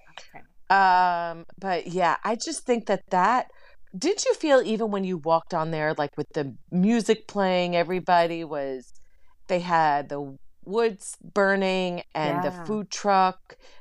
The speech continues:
Speaker 2: And if you guys go to Salinger's, this food truck lo-, is really, um, definitely something to be said. There's, like, the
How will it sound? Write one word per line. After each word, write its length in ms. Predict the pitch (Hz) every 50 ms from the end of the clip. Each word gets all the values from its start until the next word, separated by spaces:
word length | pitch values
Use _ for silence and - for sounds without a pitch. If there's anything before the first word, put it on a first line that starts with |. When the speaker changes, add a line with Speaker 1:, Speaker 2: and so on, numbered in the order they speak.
| - - - -
Speaker 2:
And 160 | 220 208 220
if 120 | 226 214 233
you 100 | 277 254
guys 200 | 320 320 302 -
go 160 | - 262 247
to 80 | 226
Salinger's, 720 | 226 220 - - 202 185 185 196 196 185 175 165 156 147 -
this 260 | _ 185 202 - - - -
food 220 | 190 180 180 170
truck 420 | - - - 160 147 143 - - - - -
lo-, 220 | 151 156 160 - -
is 220 | - 165 151 - - - _ - - -
really, 640 | 160 156 170 170 165 156 156 147 143 143 135 - - - -
um, 560 | - 147 139 135 123 117 113 110 117 120 123 127 - - - - - - - - - _ - -
definitely 380 | 190 190 190 180 202 185 175 170
something 420 | - - 175 160 - 160 156 151
to 80 | 139 147
be 100 | 143 143
said. 300 | - - 131 - - -
There's, 200 | 117 123 123 -
like, 140 | 123 117 -
the 80 | -